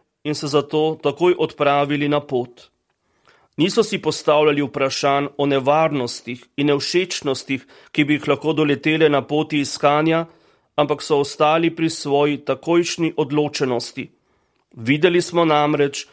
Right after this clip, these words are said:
da je všla zvezda novorojenega judovskega kralja, in smo se mu prišli poklonit.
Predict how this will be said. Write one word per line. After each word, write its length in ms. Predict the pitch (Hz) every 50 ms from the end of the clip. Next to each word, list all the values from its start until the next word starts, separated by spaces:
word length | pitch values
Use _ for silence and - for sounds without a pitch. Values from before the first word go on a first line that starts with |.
| _ _ _ _
da 120 | - 131
je 120 | 139 143 139
všla 320 | 135 - - 151 139 143
zvezda 640 | 135 - 139 127 143 160 170 170 156 143 156 151 147
novorojenega 920 | 135 135 139 143 147 143 143 139 143 143 139 139 143 147 147 139 135 135 135
judovskega 640 | 135 139 147 135 143 135 - - 135 113 127 120 117
kralja, 560 | - 139 143 147 160 170 170 170 165 151 147 143 - _ _ _ _ _ -
in 100 | 156 165
smo 200 | 165 - 170 160
se 140 | - - 165
mu 140 | 160 160
prišli 440 | 156 160 156 143 - - - 135 139
poklonit. 760 | 127 - 147 135 - - 143 131 127 127 131 131 113 - _